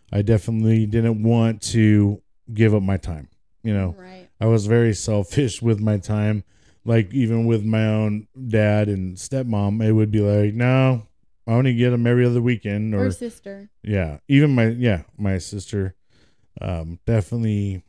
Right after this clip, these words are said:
Speaker 1: uh, didn't really wanna share my time because I didn't get them as much as I wanted to.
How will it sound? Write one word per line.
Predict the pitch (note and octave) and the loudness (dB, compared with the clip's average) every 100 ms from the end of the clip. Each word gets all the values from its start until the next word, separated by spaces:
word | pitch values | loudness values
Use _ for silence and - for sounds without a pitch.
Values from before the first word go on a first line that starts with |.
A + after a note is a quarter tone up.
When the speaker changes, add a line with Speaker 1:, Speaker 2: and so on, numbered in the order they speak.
| _ _ A2+ | _ _ -10
Speaker 1:
uh, | G2 F#2 F2+ F2 G#2 | -6 -6 -6 -8 -4
didn't | C3 C3+ C3 A#2 - - - - - | -2 0 0 -4 -10 -18 -20 -18 -10
really | A2 A2 | -6 -4
wanna | G#2+ A2 G#2 | -2 -2 -2
share | E2 G#2+ G#2+ | -6 -10 -8
my | F2 E2+ | -8 -10
time | - G2+ F#2 E2 - _ _ _ _ - | -10 -10 -8 -10 -14 _ _ _ _ -10
because | G2+ F#2+ G2+ F#2 E2+ - - _ | -6 -2 -2 -2 -6 -18 -20 _
I | G#2 | -6
didn't | G#2 G#2 G2+ - | -4 -4 -6 -6
get | A#2+ A2+ | -6 -4
them | G#2+ | -2
as | G2 E2 | -2 -4
much | F#2 E2+ F2 | -6 -6 -8
as | E2+ | -8
I | E2+ | -6
wanted | F2 E2+ D#2+ | -6 -8 -10
to. | E2+ D#2+ | -10 -10